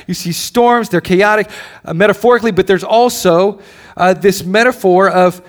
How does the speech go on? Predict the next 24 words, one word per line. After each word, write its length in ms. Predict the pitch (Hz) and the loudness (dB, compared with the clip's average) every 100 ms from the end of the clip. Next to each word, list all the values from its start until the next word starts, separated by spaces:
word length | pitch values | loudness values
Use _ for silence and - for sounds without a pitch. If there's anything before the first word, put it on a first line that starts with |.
| - _ _ _ _ _ | -20 _ _ _ _ _
Daniel 340 | 123 202 240 214 | -2 0 2 0
being 200 | 202 190 | 0 -4
thrown 520 | - - 202 247 269 | -6 -4 0 2 2
in, 240 | 196 196 | 0 -2
but 160 | 190 185 | 0 -2
literally 520 | 175 220 302 233 180 | 0 0 2 2 2
being 220 | 165 185 | 2 -2
thrown 420 | 165 190 233 269 190 | -4 -2 0 0 -2
in 340 | 156 180 226 - _ _ _ _ _ _ _ _ | -4 -4 -10 -18 _ _ _ _ _ _ _ _
to 680 | - 277 240 185 190 190 - - | -4 0 4 4 2 -2 -18 -4
the 100 | 202 | -2
lion's 440 | 220 254 240 165 | 0 0 -4 -6
den. 320 | - 120 98 - _ _ _ _ _ _ _ _ _ _ _ _ _ _ _ _ _ _ _ _ - | -10 -10 -12 -20 _ _ _ _ _ _ _ _ _ _ _ _ _ _ _ _ _ _ _ _ -12
And 80 | 135 | -10
it 80 | 139 | -6
shows 420 | - 190 143 143 | -2 0 0 -2
that 140 | 151 | -4
there's 180 | 156 147 | -4 -4
a 80 | 139 | -6
chaotic 760 | - 151 160 147 131 135 - - _ - | -8 -6 -6 -4 -6 -10 -18 -20 _ -12
world 540 | 135 165 120 101 - - _ _ _ _ _ | -4 -4 -4 -8 -16 -20 _ _ _ _ _
all 160 | 113 123 | -8 -6
around 320 | 127 143 117 | -6 -6 -8
us. 300 | 98 - | -16 -20